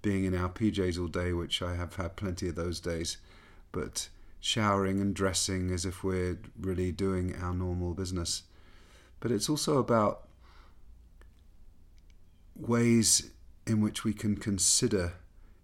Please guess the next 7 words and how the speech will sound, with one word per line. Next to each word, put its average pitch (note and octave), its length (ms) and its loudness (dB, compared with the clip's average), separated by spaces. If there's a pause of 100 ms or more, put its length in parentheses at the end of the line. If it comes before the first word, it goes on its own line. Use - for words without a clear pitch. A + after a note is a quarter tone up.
each G#2 260 -2
day G#2 200 2
having G2 260 0
its - 180 -4
own G2+ 160 0
quality. C3 640 -4 (1800)
And G#2+ 360 2